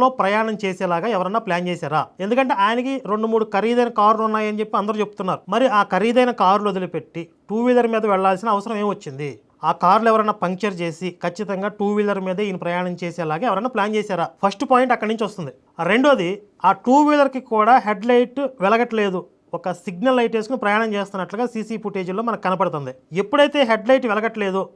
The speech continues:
రాత్రిపూట ప్రయాణం మంచిది కాదు కాబట్టి అక్కడే ఆపేసి ఎవరికన్నా ఫోన్ చేస్తే ఎవరో ఒకళ్ళు వెహికల్ తీసుకొచ్చేవారు కదా. లేదా ఆ రోడ్డు పొడుగుతా ఎన్నో చర్చిలు ఉంటాయి, ఏదో ఒక చర్చికి వెళ్ళినా ఈయన గుర్తుపడతారు. ఆ రాత్రి అక్కడ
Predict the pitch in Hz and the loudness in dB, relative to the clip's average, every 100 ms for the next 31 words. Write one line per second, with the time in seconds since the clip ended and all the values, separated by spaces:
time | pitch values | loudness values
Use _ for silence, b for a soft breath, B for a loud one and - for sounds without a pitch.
0 | - 165 233 254 240 240 240 196 202 214 | 0 2 2 0 0 0 2 0 0 0
1 | 180 185 214 208 185 160 151 143 - 156 | -2 -2 -2 0 0 0 -4 -6 -6 -6
2 | 151 254 277 262 - _ - 165 226 202 | 0 4 4 2 -6 _ 0 2 4 0
3 | 147 143 175 - _ 160 185 247 240 233 | -2 -10 -12 -12 _ -6 -2 -2 0 0
4 | 190 208 196 175 - 170 156 - 160 202 | 0 -2 -2 -6 -4 -2 -2 -4 0 4
5 | 247 247 247 214 208 226 214 208 202 202 | 4 4 4 2 2 0 -4 -6 -6 -2
6 | 180 151 143 143 - _ 175 226 262 247 | 0 0 -4 -6 -8 _ -2 4 6 4
7 | - - - 170 175 233 254 247 247 240 | 2 -12 0 2 4 4 4 2 4 4
8 | 240 220 226 233 208 208 226 185 139 - | 2 0 -2 -2 -4 -2 -2 -2 -6 -10
9 | 175 254 294 294 277 247 247 220 240 240 | 0 2 4 2 2 -2 -2 -4 -4 0
10 | 240 214 170 185 214 175 151 - - 170 | 0 0 -2 -2 0 0 -4 -8 -2 2
11 | 196 226 247 269 269 269 - _ 180 226 | 4 4 2 -2 -2 -4 -10 _ 0 2